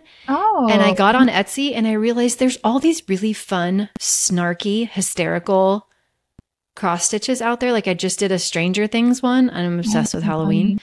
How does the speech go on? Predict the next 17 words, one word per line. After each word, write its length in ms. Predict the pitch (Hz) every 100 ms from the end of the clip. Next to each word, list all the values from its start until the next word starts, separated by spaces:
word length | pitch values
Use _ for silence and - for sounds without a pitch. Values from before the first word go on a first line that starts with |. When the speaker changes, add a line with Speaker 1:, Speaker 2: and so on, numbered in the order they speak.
| - - - -
Speaker 2:
So, 180 | -
like, 220 | 208 196 -
you 100 | 277
know, 240 | 269 302
like, 320 | 302 240 226 -
it 180 | 240 -
just, 340 | 240 254 - -
it's 160 | 220
bringing 340 | 202 208 226 226
me 120 | 214
so 180 | 214 190
much 300 | 185 190 -
joy 480 | 170 170 190 220 -
and 180 | 185 170
making 300 | 170 180 175
me 100 | 170
smile. 680 | - 165 165 175 185 202